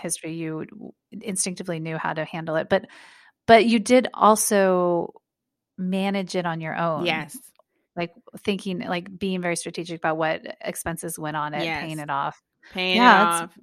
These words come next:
Speaker 2: paying it
Speaker 1: incredible.
Speaker 2: off. And, and not, I did not go and make it rain in the club. I didn't try to buy
Speaker 1: Yes.
Speaker 2: everybody drinks at the next happy hour. I didn't do any of that stuff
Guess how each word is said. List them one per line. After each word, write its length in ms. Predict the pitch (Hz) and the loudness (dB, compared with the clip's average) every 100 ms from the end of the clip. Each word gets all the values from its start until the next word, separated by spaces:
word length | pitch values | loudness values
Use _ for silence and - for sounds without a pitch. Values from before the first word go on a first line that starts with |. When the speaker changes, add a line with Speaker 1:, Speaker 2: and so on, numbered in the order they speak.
| - | -2
Speaker 2:
paying 140 | 180 | -2
it 60 | 175 | 0
Speaker 1:
incredible. 200 | 165 165 | 0 -2
Speaker 2:
off. 80 | - | -2
And, 280 | 190 190 180 | -4 -4 -8
and 300 | - 185 185 | -8 -6 0
not, 420 | 185 196 196 185 - | 4 6 4 0 -2
I 200 | 185 202 | -2 -2
did 280 | 180 185 175 | -4 -8 -6
not 360 | 170 175 190 | -4 -2 -2
go 220 | 196 185 | -2 -4
and 140 | 190 185 | -4 -8
make 200 | 180 185 | -10 -10
it 120 | 180 | -8
rain 240 | 180 190 | -6 -6
in 80 | 208 | -8
the 80 | 214 | -10
club. 460 | 214 214 214 220 196 | -8 -6 -4 -2 -4
I 80 | 180 | -6
didn't 360 | 180 185 180 - _ | -8 -8 -10 -14 _
try 240 | - 165 | -2 0
to 80 | 185 | 2
buy 160 | 190 190 | 6 6
Speaker 1:
Yes. 80 | 208 | 6
Speaker 2:
everybody 460 | 220 196 202 202 | 2 0 0 0
drinks 520 | 196 185 202 220 208 | -6 -4 -4 -4 -6
at 160 | 202 202 | -8 -6
the 80 | 196 | -6
next 320 | 196 202 - | -4 -6 -4
happy 340 | 214 208 214 | -4 -4 -2
hour. 280 | 208 208 214 - | 0 2 0 0
I 80 | |
didn't 140 | 202 202 | -2 -4
do 80 | 190 | -6
any 220 | 196 233 | -4 -2
of 60 | 220 | 0
that 200 | 196 185 | -2 -2
stuff 340 | - 156 151 | -4 -2 -4